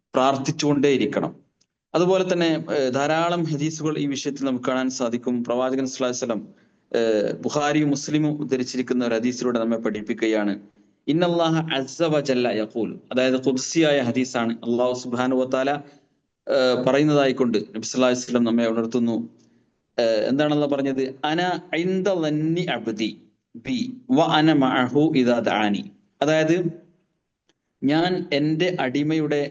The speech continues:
ലന്നിന് ഒപ്പമാണ്, വിചാരത്തിനൊപ്പമാണ്. അതായത്, അവൻ എന്നോട് പ്രാർത്ഥിക്കുമ്പോൾ, "വ അന മഅഹു ഇദാ ദഅാനി", ആ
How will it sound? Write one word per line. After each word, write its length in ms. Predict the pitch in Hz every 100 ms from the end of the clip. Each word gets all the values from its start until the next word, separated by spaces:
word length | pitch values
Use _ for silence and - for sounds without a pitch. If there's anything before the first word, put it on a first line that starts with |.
| 147 131
ലന്നിന് 880 | 127 131 139 151 160 165 165 160
ഒപ്പമാണ്, 520 | 131 - 117 107 95 - 120
വിചാരത്തിനൊപ്പമാണ്. 1160 | 117 139 147 156 151 151 131 123 127 110 90 - _ _ _ _ _
അതായത്, 340 | 131 143 143 147 143 147 - 135
അവൻ 260 | 131 147
എന്നോട് 320 | 139 143 143
പ്രാർത്ഥിക്കുമ്പോൾ, 760 | 131 127 123 - 131 127 113 110
"വ 60 | 127
അന 280 | 147 151
മഅഹു 720 | 160 147 143 143 139 185 202 202
ഇദാ 280 | 139 131 139
ദഅാനി", 500 | 127 120 120 104 - - -
ആ 340 | 131 143 143